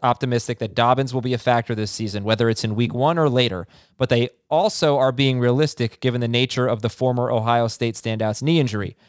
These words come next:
I spoke to a Ravens decision maker early in the offseason, and he acknowledged that the Ravens had to be prepared and would be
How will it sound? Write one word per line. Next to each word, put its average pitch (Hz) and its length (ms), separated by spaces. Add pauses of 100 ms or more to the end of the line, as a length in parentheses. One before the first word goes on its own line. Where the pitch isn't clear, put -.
(240)
I 123 140
spoke 170 320
to 160 140
a 135 100
Ravens 156 400
decision 147 420
maker 139 300
early 143 360
in 127 120
the 120 120
offseason, 127 640
and 107 140
he 131 120
acknowledged 117 540
that 110 100
the 113 80
Ravens 135 400
had 131 200
to 135 40
be 151 120
prepared 117 640
and 135 200
would 170 200
be 104 280